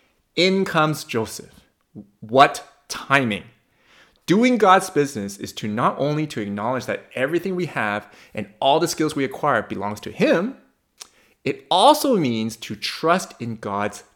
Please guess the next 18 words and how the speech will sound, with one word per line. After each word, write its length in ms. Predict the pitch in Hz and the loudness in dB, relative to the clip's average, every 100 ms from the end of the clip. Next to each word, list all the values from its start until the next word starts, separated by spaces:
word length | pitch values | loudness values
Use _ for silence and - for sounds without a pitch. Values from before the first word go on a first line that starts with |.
| _ | _
timing. 600 | - - - 120 107 82 - _ _ _ _ _ _ _ - - _ | -18 -12 -4 -2 -2 -6 -16 _ _ _ _ _ _ _ -20 -20 _
Trust 280 | - 247 277 | 0 2 4
that 140 | - | 2
God 200 | - 139 | 4 4
will 100 | 147 | 4
reveal 400 | 117 113 104 151 | 0 -2 -2 0
the 100 | 226 | 2
reason 420 | 190 165 175 196 196 - - | 0 2 2 0 -4 -14 -8
for 120 | 117 | -6
the 100 | 104 | -4
things 300 | - 175 196 | 0 0 0
that 100 | 120 | 0
are 80 | 107 | 0
happening 400 | - 147 165 165 | 0 0 -2 -6
in 100 | 151 | -6
front 220 | - 110 | -6 -4
of 80 | 104 | -4
us 220 | 107 | -6